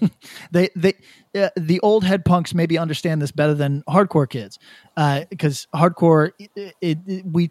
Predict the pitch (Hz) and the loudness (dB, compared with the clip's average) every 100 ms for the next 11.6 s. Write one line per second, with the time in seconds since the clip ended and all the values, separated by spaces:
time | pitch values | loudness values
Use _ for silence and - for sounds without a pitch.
0 | - 175 202 190 170 160 139 151 156 165 | 0 0 2 2 2 0 0 2 4 4
1 | 151 139 139 139 170 156 127 131 - - | 0 -2 -4 -2 2 2 0 -6 -6 -14
2 | - 160 143 139 165 180 151 - 160 151 | -10 -8 -4 2 2 2 -4 2 2 2
3 | 151 139 127 135 131 139 143 135 127 131 | -2 -4 -4 -8 -8 -10 -8 -6 -4 -6
4 | - - 202 151 123 - - - 196 165 | -4 2 2 2 -4 -12 -18 0 2 2
5 | _ - _ _ 180 - 180 170 - 175 | _ -20 _ _ 0 2 0 0 2 2
6 | 156 139 _ _ _ _ _ 170 175 175 | 4 0 _ _ _ _ _ 0 0 2
7 | 196 185 220 190 160 170 175 165 170 - | 2 2 2 0 2 4 4 2 0 0
8 | - 165 156 147 - 190 175 143 139 131 | -4 -2 -4 -6 -2 0 0 -2 -4 -8
9 | 120 _ _ _ - 151 117 95 _ _ | -12 _ _ _ 0 2 2 -4 _ _
10 | _ _ _ _ - 135 135 139 135 - | _ _ _ _ -10 -4 -2 -2 -4 0
11 | 139 139 135 135 131 123 | 2 2 0 -4 -8 -12